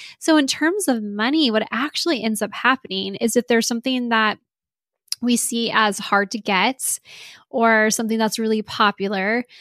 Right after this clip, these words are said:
we actually start to get into the mode of, "We need to have that." which actually could be detrimental to our budgets because we don't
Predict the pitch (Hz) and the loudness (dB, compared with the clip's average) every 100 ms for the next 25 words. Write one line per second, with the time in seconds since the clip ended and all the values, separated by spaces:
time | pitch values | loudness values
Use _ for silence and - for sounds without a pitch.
0 | - - _ _ _ - 262 269 277 330 | -20 -20 _ _ _ 0 2 2 2 -2
1 | 294 - 220 220 240 226 214 - 226 208 | -2 0 0 2 0 0 -2 -4 -4 0
2 | 202 202 - 202 202 214 226 214 208 220 | 0 0 0 -2 -2 -2 -2 -2 -4 -6
3 | 202 196 190 - 127 - - - _ _ | -4 -4 -4 -6 -10 -10 -16 -20 _ _
4 | 233 226 - 247 285 - 320 240 - - | -4 -4 0 2 2 2 2 2 0 2
5 | 370 359 226 220 208 202 185 233 180 - | 2 2 0 0 0 -2 -2 -2 -4 -10
6 | 214 - 240 208 196 208 190 190 240 240 | -10 -2 2 4 2 0 -2 0 0 0
7 | - 262 - 220 254 220 214 196 - 247 | -4 -8 -8 -4 2 2 2 -4 -6 -2
8 | 269 277 | 0 -2